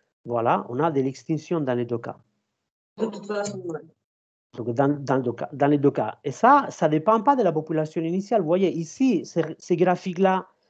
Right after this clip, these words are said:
Speaker 1: ça dépend de la population initiale parce que c'est une simulation qu'on a fait. Mais ces résultats-là, c'est un résultat qui ne dépend pas de la population initiale, vous voyez. Donc, c'est des résultats qui nous disent que, que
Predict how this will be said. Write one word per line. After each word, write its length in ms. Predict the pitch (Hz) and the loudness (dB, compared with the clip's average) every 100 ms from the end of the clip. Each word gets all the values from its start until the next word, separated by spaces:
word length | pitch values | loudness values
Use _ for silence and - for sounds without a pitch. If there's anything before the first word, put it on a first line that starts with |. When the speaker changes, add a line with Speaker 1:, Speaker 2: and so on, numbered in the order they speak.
| _ - | _ -14
Speaker 1:
ça 240 | - 135 | 0 4
dépend 320 | 156 196 214 | 4 4 4
de 80 | 185 | 4
la 100 | 139 | 2
population 520 | 131 135 131 123 135 | 0 -4 -4 -4 -4
initiale 480 | 120 117 117 226 254 | -4 -4 -2 -2 -2
parce 160 | 117 - | -8 -10
que 80 | |
c'est 160 | 131 139 | -10 -8
une 80 | 123 | -8
simulation 720 | - 180 175 156 151 202 185 | 0 4 8 6 6 2 0
qu'on 160 | 180 143 | 2 0
a 80 | |
fait. 340 | 127 165 254 - _ _ _ _ _ _ 147 | 2 0 0 -6 _ _ _ _ _ _ 0
Mais 240 | 233 226 | 0 0
ces 180 | - 190 | -4 -2
résultats-là, 760 | 214 202 214 190 147 131 247 - _ _ _ _ _ _ _ _ _ _ _ _ _ _ | 0 -2 -4 0 2 0 -2 -10 _ _ _ _ _ _ _ _ _ _ _ _ _ _
c'est 140 | - | -4
un 80 | 143 | -2
résultat 460 | 196 208 202 247 247 | 0 -2 2 2 4
qui 80 | |
ne 60 | 151 | 2
dépend 280 | 143 208 208 | 4 2 2
pas 120 | 247 | 2
de 80 | 214 | 4
la 100 | 165 | 0
population 440 | 147 160 156 170 | 0 -4 -4 -4
initiale, 380 | 165 160 156 180 | -4 -4 -2 -2
vous 80 | 123 | 0
voyez. 180 | 135 226 | -2 -2
Donc, 220 | 135 135 | -6 -8
c'est 140 | - | -6
des 80 | 143 | -2
résultats 460 | 143 156 - 190 208 | 0 -2 0 2 4
qui 180 | 208 226 | 2 2
nous 120 | 165 | 2
disent 200 | 156 202 | 0 0
que, 320 | 185 190 196 - 156 151 127 _ _ _ | 0 0 -4 -12 -16 -14 -16 _ _ _
que 80 | _ | _